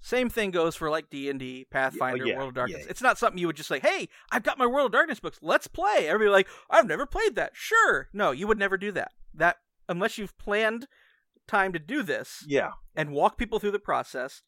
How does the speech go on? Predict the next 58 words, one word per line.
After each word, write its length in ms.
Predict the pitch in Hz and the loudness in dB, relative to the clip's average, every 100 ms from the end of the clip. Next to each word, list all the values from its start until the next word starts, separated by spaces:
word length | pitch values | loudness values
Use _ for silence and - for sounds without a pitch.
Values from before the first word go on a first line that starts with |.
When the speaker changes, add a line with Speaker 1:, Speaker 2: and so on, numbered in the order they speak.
| _ _ _ | _ _ _
Speaker 1:
you 120 | 151 | -6
don't 260 | 143 156 135 | 2 2 2
do 120 | 135 | -8
that. 220 | 110 - - - _ - | -10 -16 -20 -20 _ -2
So 120 | 156 | 2
Speaker 2:
I 40 | |
Speaker 1:
I, 40 | 147 - - | 2 0 -8
Speaker 2:
th-, 160 | 202 - | -6 -2
Speaker 1:
I 40 | |
Speaker 2:
I, 80 | 160 | 0
Speaker 1:
just 80 | 240 | 4
wanna 120 | 302 | 4
Speaker 2:
it, 40 | 262 | 4
Speaker 1:
make 140 | 240 | 0
sure 240 | - 185 165 | 0 -2 -2
Speaker 2:
yeah. 180 | 90 - | -4 -2
Speaker 1:
we're, 140 | 185 269 | 2 2
Speaker 2:
In 200 | 156 139 | 2 2
that 180 | 135 160 | 6 6
Speaker 1:
we 60 | 208 | 8
are, 80 | 262 | 8
Speaker 2:
regard, 220 | 135 123 | 8 8
Speaker 1:
we 80 | 277 | 6
are 80 | 208 | 4
making 340 | 196 208 190 | 2 -2 -4
fun 200 | - 180 | -2 -2
of 100 | 160 | -2
Shadowrun. 560 | - 156 147 147 147 151 _ _ _ | 0 0 2 0 -4 -6 _ _ _
We 140 | 190 | -2
made 220 | 233 220 196 | 0 0 0
fun 160 | 208 | -2
of 80 | 185 | 0
everything, 480 | 165 143 131 117 127 | 0 -2 -6 -10 -12
uh, 60 | 127 147 | -16 -10
basically. 540 | 143 123 - 101 101 - - | -8 -8 -12 -16 -18 -18 -20
<laughs> 140 | - | -6
Speaker 2:
Except 340 | - - - | -4 2 2
for 60 | - | 2
Toon. 380 | - 135 104 - _ _ | -2 -2 -4 -10 _ _
Except 340 | 117 - 127 | -10 -2 -2
for 80 | - | -2
Toon. 120 | 104 - | -4 0
Speaker 1:
Except 180 | 247 - | 0 0
for 80 | |
Toon. 260 | 247 175 117 | -2 -2 -2
Toon 120 | - 240 | 0 2
Speaker 2:
Toon 80 | |
Speaker 1:
is 60 | - | 4
Speaker 2:
is 60 | 147 | 4
Speaker 1:
perfect. 160 | 180 | 4
Speaker 2:
solid. 380 | - 120 90 82 | 4 2 0 -6
Speaker 1:
Toon 160 | 233 240 | -4 0
Speaker 2:
It's 60 | |
Speaker 1:
has 60 | 180 | 0
Speaker 2:
solid. 140 | 120 110 | 0 2
Speaker 1:
no 120 | 185 | 0
problems 480 | 196 127 127 127 - | 0 -2 -4 -10 -10
ever. 340 | 143 131 78 | -10 -8 -12